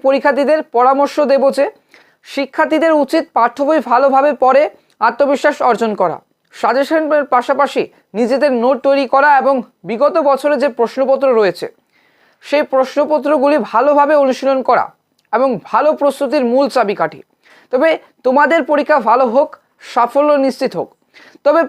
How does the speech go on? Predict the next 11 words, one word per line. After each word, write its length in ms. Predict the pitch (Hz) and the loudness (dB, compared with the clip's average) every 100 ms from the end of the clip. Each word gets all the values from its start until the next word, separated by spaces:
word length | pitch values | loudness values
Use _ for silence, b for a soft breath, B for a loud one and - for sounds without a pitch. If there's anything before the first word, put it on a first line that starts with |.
| - | 0
প্রয়োজনে 540 | 277 311 330 294 277 320 - | 2 2 2 2 0 0 -2
সাজেশনকে 580 | 254 254 302 311 302 320 - | -2 0 -2 -2 -2 -2 0
কেবল 260 | 262 285 302 - 233 | 0 2 -2 -2 -2
একটি 240 | 240 - 311 262 - | -2 -2 -2 -2 -4
সম্পূরক 440 | 254 262 254 294 311 | -2 -2 0 0 0
টুল 140 | 294 277 208 | 0 -2 -2
হিসেবে 300 | 202 269 285 339 b b 190 | -2 2 2 0 b b -4
ব্যবহার 320 | 220 240 262 254 233 | 0 2 2 2 2
করো, 160 | 202 165 _ _ _ | 0 -2 _ _ _
মূল 200 | 196 277 285 - | -2 0 0 -2
প্রস্তুতির 520 | 254 254 - 285 311 | -2 -2 -6 -2 -2